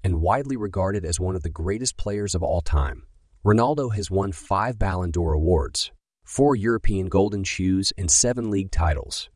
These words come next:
including over thirty major honors in his career. Ronaldo began his senior club career playing for Sporting Key in his native Portugal before moving to Manchester United at age eighteen.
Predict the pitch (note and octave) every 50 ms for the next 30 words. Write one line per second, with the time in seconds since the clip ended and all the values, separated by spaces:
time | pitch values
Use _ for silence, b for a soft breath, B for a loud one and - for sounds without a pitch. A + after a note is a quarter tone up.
0 | - - G2+ - - B2+ B2+ B2 A2+ G2 F#2 G2+ F2 F#2+ E2 - - A#2+ B2+ C3
1 | C3+ B2+ G2+ G2 G2+ A2 A2 G#2+ G#2 F#2+ F2+ F2+ F2 F2+ F2+ F2 F2 E2 F2 E2
2 | D#2+ D#2 - - - D2 C#2+ - - _ _ _ _ _ _ _ _ - - G#2+
3 | A#2+ C3+ D3 D#3+ D#3+ D#3+ D3+ A#2+ A2 G2 G#2 G2+ G2+ G2+ F#2+ F#2 F2+ E2+ - -
4 | - A2+ B2 B2 A#2+ - - - G2 F#2 - - F2 D#2 D2+ D#2 D#2 D#2 - -
5 | - F#2+ G2 G2 F#2+ F#2 - F2 - - - G2 F#2+ F2+ E2 D2+ - G2 F#2+ F2+
6 | - F2+ E2 E2 D#2+ D#2+ E2 F#2+ G2 G2+ F2+ - - A#2 A2 - - A#2 - D2+
7 | C#2+ E2 E2 - - - - A2+ G#2+ G2+ G2+ A#2 B2+ - C3 C3 A#2+ G#2 G2 G2+
8 | G2+ G#2+ G#2+ - G#2+ G2 F#2 - F#2+ F2 E2 E2+ D#2+ E2 E2+ F#2 F#2+ G#2 G2 -
9 | - F2 D#2+ - F#2 F#2+ F#2 - - F2+ F2 D#2+ - - D#2+ - - -